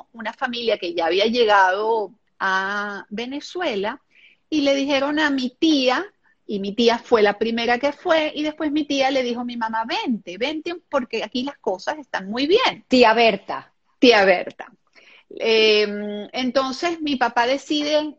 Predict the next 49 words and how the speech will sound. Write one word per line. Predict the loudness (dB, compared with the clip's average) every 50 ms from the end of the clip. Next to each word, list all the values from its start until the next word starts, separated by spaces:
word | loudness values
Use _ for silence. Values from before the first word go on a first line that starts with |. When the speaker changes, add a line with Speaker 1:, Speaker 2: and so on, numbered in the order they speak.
| _ _
Speaker 1:
cerrar | -20 -12 -10 -8 -2 0 0 0 2
el, | 2 0 0 -2 -4 -8 -10 -14 _ -10
la | -8 -6 -4
casa | -4 -4 -4 -4 -6 -6
de | -6 -4
Tel | -2 -2 -2 0 -2
Aviv | -2 0 -2 -2 -2 -4 -6
e | -8 -6 -4 -4
irse | -4 -4 -6 -4
por | -2 0 0 0
un | 0 -2 -2
año. | -4 -4 -4 -6 -10 -14 -18 _ _
Me | -8 -6
dijo, | -6 -4 -4 -4 -4
"Un | -4 -4 -4 -4
año". | -6 -4 -4 -6 -6 -8 -10 _ _ _ _ _ _ _ _ _ -12
Bueno, | -12 -10 -10 -10 -10 -10
a | -8
mí | -4 -4 -2
no, | -2 -2 -4
pero | -6 -6 -4 0
dijo, | 2 0 0 0 -2
"Un | -6 -4 0 2
año | 2 2 2 2 2 0 0 -2 -2
y | -2 -2 0
no | 0 0
más". | 0 0 0 -2 -4 -8 -14 _ _ _ -20 -20 -20 -20 -12 0 2
Y | 4 4
se | 6 4 2
fue | 4 4 2 4 4 4
a, | 4 2 2 -2 -4 -4 -4 -6 -8 -10 -14 _ _ _ _ _ _
a, | -8 -6 -4 -4 -4 -6 -8 -8 -10 -10 -12 -12 -12 -14 -14 -16 -16 -18 -20 _ _ _ -2
a | 0 2
Venezuela | 2 2 0 -2 -4 -2 0 2 2 4 4 2 2
por | 2 2 0
un | 0 -2 -4
año. | -8 -8 -10 -12 -14 -18 -20 -20 _ _ _ _ _ _ _ _ _
Ese | -4 -2 0 0
año | 0 0 0 -2 -2
se | -2 -2 -2
convirtió | 0 0 0 0 0 -2 -2 -2
en | -2
toda | -2 -2 -2 -2
su | -4 -6 -6 -4
vida, | -4 -2 -2 -2 -2 -4 -4
se | -8 -10
enamoró | -10 -8 -8 -6 -4 -2 0
del | 0 0 -2
país. | -4 -6 -6 -6 -6 -8 -8 -10 -12 -16 -20